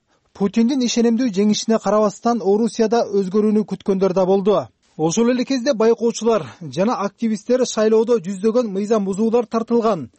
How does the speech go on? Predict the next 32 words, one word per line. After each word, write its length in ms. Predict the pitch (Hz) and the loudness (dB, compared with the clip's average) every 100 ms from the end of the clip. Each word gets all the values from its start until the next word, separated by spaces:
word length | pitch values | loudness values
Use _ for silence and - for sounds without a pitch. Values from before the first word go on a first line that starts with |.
| _ | _
видео 380 | 151 208 233 226 | -4 0 0 0
жана 160 | 240 233 | 0 0
фото 300 | 220 214 220 | 0 0 -2
сүрөттөрдү 640 | 202 214 - 202 185 208 | 0 -2 0 0 0 0
жарыялашты. 840 | 175 190 196 196 - - 208 151 110 _ _ _ _ - | 2 2 2 2 -2 2 2 2 -2 _ _ _ _ -4
Жекшембидеги 560 | 175 - 240 247 277 | -2 2 0 0 -2
шайлоодо 460 | 285 262 262 254 269 | -2 0 2 2 2
мыйзам 320 | 233 220 240 | 2 2 0
бузуулар 400 | 214 208 220 240 | 0 0 0 0
тууралуу 420 | 226 233 233 254 214 | 0 0 2 0 -2
эки 260 | 214 - | -4 0
миң 200 | 226 233 185 | 0 2 0
жети 260 | 220 214 | -2 -2
жүздөн 240 | 208 226 233 | -2 0 0
ашык 400 | - 254 - - _ | -2 -6 -8 -18 _
маалымат 480 | 139 160 202 220 262 | -2 0 2 2 0
келип 320 | - 247 233 | -2 -4 -4
түшкөнүн 400 | 240 - 254 240 | -6 -2 0 2
добуш 240 | 226 226 - | 2 0 0
берүүгө 320 | 233 226 208 | 0 0 0
байкоо 320 | 202 208 226 | 0 0 -2
салган 400 | - 233 233 220 | 0 0 0 -2
«Голос» 540 | 156 220 233 180 - - _ _ | 0 2 2 0 -6 -20 _ _
көз 240 | 180 226 - | -2 -2 -2
карандысыз 640 | 220 220 202 - 240 - - | -2 0 -2 -2 -2 -4 -2
кыймылы 340 | 208 196 190 | 0 2 2
билдирди. 600 | 180 185 196 202 180 113 _ _ _ _ _ _ - | 0 0 2 2 0 -2 _ _ _ _ _ _ -2
Уюмдун 420 | 170 226 226 269 | 2 4 2 2
маалыматына 600 | 226 226 220 214 - 247 220 | 2 2 2 0 -2 -2 2
ылайык, 320 | 220 240 - | 2 0 -2
аймактарда 580 | 190 202 - 220 208 240 | -2 -2 0 -2 0 -2
бюллетендерди 720 | 196 220 226 220 220 208 | 0 -2 0 2 0 -2